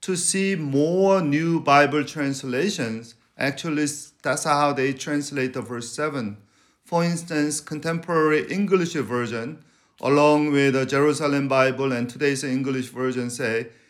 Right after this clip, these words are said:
"God's Spirit doesn't make coward out of us, but the Spirit with a capital S gives us a power, love, and self-control."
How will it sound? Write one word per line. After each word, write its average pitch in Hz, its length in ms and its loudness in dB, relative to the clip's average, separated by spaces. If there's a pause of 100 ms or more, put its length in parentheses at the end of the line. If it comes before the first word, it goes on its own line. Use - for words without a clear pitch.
(200)
"God's 165 420 6
Spirit 123 720 0 (240)
doesn't 143 580 0
make 156 440 0 (240)
coward 180 720 2
out 123 300 0
of 104 200 -4
us, 87 420 -8 (580)
but 143 180 4
the 143 140 0
Spirit 143 560 2
with 117 120 -4
a 127 60 -4
capital 131 560 -6
S 131 360 -2
gives 131 380 -4
us 113 200 -8
a 117 80 -8
power, 165 680 0
love, 117 380 -2
and 110 200 -4
self-control." 104 840 -12